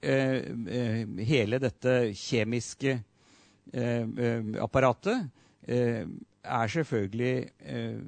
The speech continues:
i siste instans et, en appell til meg om å kunne mestre.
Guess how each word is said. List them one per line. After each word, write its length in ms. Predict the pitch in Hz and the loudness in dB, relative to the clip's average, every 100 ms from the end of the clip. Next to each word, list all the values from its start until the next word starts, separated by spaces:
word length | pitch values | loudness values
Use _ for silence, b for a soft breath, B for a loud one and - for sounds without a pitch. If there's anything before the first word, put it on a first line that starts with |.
| - | -6
i 140 | 127 | -4
siste 260 | 135 120 107 | -2 -4 -4
instans 560 | 101 131 131 - - - | -4 -4 -4 -6 -14 -6
et, 320 | 120 - - _ | -8 -8 -20 _
en 180 | 120 117 | -6 -4
appell 360 | 110 117 104 95 | -4 -4 -4 -4
til 120 | 123 | -4
meg 180 | 104 101 | -2 -2
om 80 | 110 | -4
å 20 | |
kunne 240 | - 110 117 | -4 -4 -2
mestre. 400 | 104 - 120 | -4 -8 -10